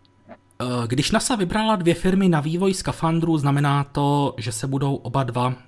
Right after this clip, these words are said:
eh, skafandry střídat? Eh, je to poměrně pravděpodobné. Eh, je taky možné, že nasa v průběhu toho kontraktu, eh, změní podmínky a možná bude pak vybrán jenom jeden dodavatel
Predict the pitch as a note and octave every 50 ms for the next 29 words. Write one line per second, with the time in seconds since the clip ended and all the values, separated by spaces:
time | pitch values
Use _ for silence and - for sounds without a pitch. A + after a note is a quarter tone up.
0 | - - B2 B2 A#2 - - - G#2 - C3 C3 C3 B2 B2 - - - - -
1 | - B2 B2 C3 C3 C3 C3 B2+ - - - C3+ C3 B2+ B2+ B2+ B2 A#2+ A2 -
2 | - - - - - - - - - _ - - _ - B2+ - C3 - B2+ B2+
3 | B2+ B2 A2+ B2+ B2+ A2+ A#2+ A#2 G#2+ A2+ A#2 A2+ A#2+ A#2 A2+ A2+ A#2+ A2+ A2+ B2
4 | D#3 A3 - - - - - - - - - - - _ - - A#2+ A#2+ A#2+ A#2+
5 | A#2+ A2+ - - - C3 B2 - C3 - C#3+ C3 B2 A#2+ - C3+ C3 B2+ B2+ -
6 | - C3 B2+ B2+ B2 B2 B2 A#2 - - B2+ - - - C3 B2+ C3 B2+ B2+ C3+
7 | B2+ - B2 B2 - B2 B2 A#2+ - C3+ C3 - - - C3+ B2+ B2+ B2 A#2+ A#2+
8 | - - - - - - - A#2 A2 - - - - - - - A#2 G#2+ B2+ C#3+
9 | C#3 C3+ C3 B2 A#2+ - B2+ C3+ D#3 D#3 D#3+ E3+ E3 - E3 D3+ D#3 D#3 D#3+ D#3
10 | - - _ _ _ _ - - - - - - - - - - - - - -
11 | - - - - - - - - A2+ A2+ A2 A2 A2 G#2+ G#2+ G#2 G2+ - - -
12 | A#2+ A#2 A2 - B2+ A#2+ A2+ A2+ A#2 A#2 A2 A2+ A#2+ A#2 - A#2+ A#2 A#2 A#2 A2+
13 | A2+ A2+ A2+ A2 A2 G#2+ G2 G#2 G#2+ A2 A2+ C3+ C#3+ C#3 C#3+ C3 C3+ B2+ C3 B2+
14 | - - B2 A#2+ A#2 A#2 A#2+ C3